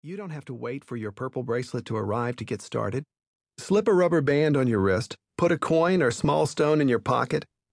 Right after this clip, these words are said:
move a paperweight to one side of your desk, or find your own distinctive way of self-monitoring now. Do it now. Then,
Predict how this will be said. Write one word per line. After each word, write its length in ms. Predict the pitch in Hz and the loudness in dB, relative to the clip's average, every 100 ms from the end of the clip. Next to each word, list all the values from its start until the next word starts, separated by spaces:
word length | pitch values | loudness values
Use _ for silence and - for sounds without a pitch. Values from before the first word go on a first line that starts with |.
| - | 0
move 200 | 165 208 | 2 4
a 60 | 208 | 2
paperweight 680 | - 196 220 156 117 98 110 | 0 0 2 2 2 0 0
to 120 | 131 | 0
one 220 | 123 156 190 | 2 2 2
side 260 | 175 170 | 2 2
of 80 | 156 | 2
your 100 | 147 | 2
desk, 460 | 131 165 107 - 127 | 2 2 0 -2 -4
or 60 | |
find 340 | - 165 202 175 | 0 2 2 2
your 140 | - | 2
own 220 | 165 202 | 2 2
distinctive 520 | 147 120 - 160 165 135 | 2 0 0 0 0 2
way 280 | 127 123 | 4 4
of 80 | 135 | 0
self-monitoring 1000 | - 156 160 147 147 143 120 113 117 143 | 2 2 2 0 2 2 2 2 2 0
now. 440 | 127 143 170 117 - - _ _ - | 0 2 2 0 -4 -10 _ _ -2
Do 160 | 123 135 | 0 2
it 120 | - | 2
now. 380 | 175 143 - - _ _ | 2 2 -2 -8 _ _
Then, 440 | 139 170 131 104 | 0 2 2 -2